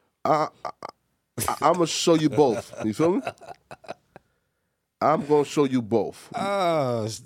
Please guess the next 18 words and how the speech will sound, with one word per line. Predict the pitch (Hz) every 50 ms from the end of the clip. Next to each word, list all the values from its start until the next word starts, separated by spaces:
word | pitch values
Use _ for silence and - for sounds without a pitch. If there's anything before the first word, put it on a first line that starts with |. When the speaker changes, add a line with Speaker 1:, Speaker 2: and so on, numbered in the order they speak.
| - -
Speaker 2:
this | - 127 131 131 127 -
is, | 127 120 120 110 - - - _ -
all | 98 147 156 151 143
right. | 123 113 113 110 95 - -
Let | - 135 147 151
me | 147
see, | 135 - - 139 123 107
man. | 95 98 101 98 104 110 110 113 104
What | 113 151 139 - 135
you |
got? | 117 117 127 113 101 82 - - _ _
What | - - 160 220 - -
you | 214
got, | 147 120 131 123 113 98 92 87
man? | 95 104 110 113 117 120 123 113 -
Speaker 1:
Uh, | - - - 135
Speaker 2:
Flacco? | 123 113
Speaker 1:
here. | 107 135 135 135 143